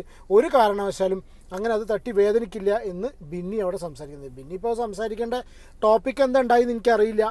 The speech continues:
വീണ്ടും തിരിച്ച് കയറിയ ശേഷം എടുത്ത ടോപ്പിക് എന്താണെന്ന് അറിയില്ല. But at the same time ഒരു കാര്യം ഇതിൽ മറക്കാതിരിക്കാൻ പറ്റില്ല. കാരണം എന്താണെന്ന് വെച്ചാൽ ഈ ഒരു വിഷയം കൊണ്ട് അന്ന് ഏറ്റവും കൂടുതൽ അനുഭവിച്ചിട്ടുള്ള വ്യക്തികൾ മൂന്ന്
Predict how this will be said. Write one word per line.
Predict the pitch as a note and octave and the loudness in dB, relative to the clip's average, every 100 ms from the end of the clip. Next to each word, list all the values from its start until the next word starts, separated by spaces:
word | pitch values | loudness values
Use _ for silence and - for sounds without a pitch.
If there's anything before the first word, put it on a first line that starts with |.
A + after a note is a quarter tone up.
| G#3 | -2
വീണ്ടും | G3+ G3+ G#3 | -4 -2 -4
തിരിച്ച് | G#3+ - A#3+ | -6 -6 0
കയറിയ | G#3+ G#3+ G#3+ | 2 2 0
ശേഷം | G3 G3+ | -2 -4
എടുത്ത | F3+ A3 A3+ G#3 G3 G3+ | -2 -2 -2 -4 -6 -4
ടോപ്പിക് | F#3+ G3 G#3+ | -4 -4 -4
എന്താണെന്ന് | G#3 G#3+ G3 | -6 -6 -2
അറിയില്ല. | F#3+ G3 A3 - - - | -2 -2 -6 -10 -20 -4
But | A3+ | 2
at | A#3+ | 2
the | - | 2
same | A#3+ D4 D#4+ | -2 0 2
time | D4+ E4 | 2 2
ഒരു | C#4 B3+ | 0 2
കാര്യം | A#3+ B3 | 2 0
ഇതിൽ | A#3+ A#3+ F#3+ | -4 -6 -6
മറക്കാതിരിക്കാൻ | F3+ F3+ G#3+ A#3 G#3 A3+ | -8 -4 0 0 0 -2
പറ്റില്ല. | G3 F#3 F3+ | -4 -6 -6
കാരണം | F3+ F3 | -6 -6
എന്താണെന്ന് | F3+ E3+ | -10 -10
വെച്ചാൽ | G3 A#3+ - - - G#3+ | -12 -12 -18 -20 -18 -2
ഈ | A#3 | 4
ഒരു | A#3+ A3+ | 4 2
വിഷയം | G#3 A3 A3+ A3+ | -2 0 2 2
കൊണ്ട് | G#3+ G3 G#3+ - _ - | 0 2 0 -2 _ -10
അന്ന് | F3+ G#3 G3 | -6 -4 -4
ഏറ്റവും | - C4+ C4+ | -4 -4 0
കൂടുതൽ | A3+ G#3+ A#3 F3 | 0 0 -4 -8
അനുഭവിച്ചിട്ടുള്ള | F#3 G3 F#3 B3+ A3 A3+ A3 F#3+ | -6 -2 0 0 -2 -4 -2 -2
വ്യക്തികൾ | F3 - F#3 G3 E3+ D#3+ | -4 -6 -6 -6 -8 -8
മൂന്ന് | G3 B3 | -4 0